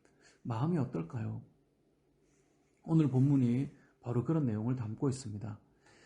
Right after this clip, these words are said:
병상에 누워있는 한 사람이 기도를 합니다. 일 절은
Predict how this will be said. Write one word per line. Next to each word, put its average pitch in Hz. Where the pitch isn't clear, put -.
병상에 190
누워있는 175
한 131
사람이 120
기도를 147
합니다. 107
일 170
절은 165